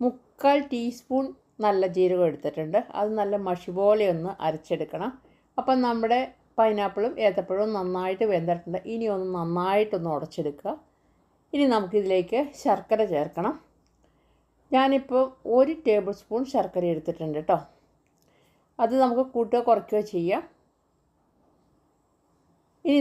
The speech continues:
നമ്മൾ ഇതിലോട്ട് ഈ തേങ്ങയരപ്പം അങ്ങോട്ട് ഒഴിച്ചു കൊടുക്കണം. തേങ്ങയരപ്പ്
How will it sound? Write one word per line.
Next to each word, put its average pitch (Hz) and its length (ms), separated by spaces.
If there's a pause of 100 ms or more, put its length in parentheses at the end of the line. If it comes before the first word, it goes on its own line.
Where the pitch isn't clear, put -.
(120)
നമ്മൾ 202 200 (100)
ഇതിലോട്ട് 185 420 (500)
ഈ 262 40 (120)
തേങ്ങയരപ്പം 196 640
അങ്ങോട്ട് 180 220 (140)
ഒഴിച്ചു 170 280
കൊടുക്കണം. 165 420
തേങ്ങയരപ്പ് 208 500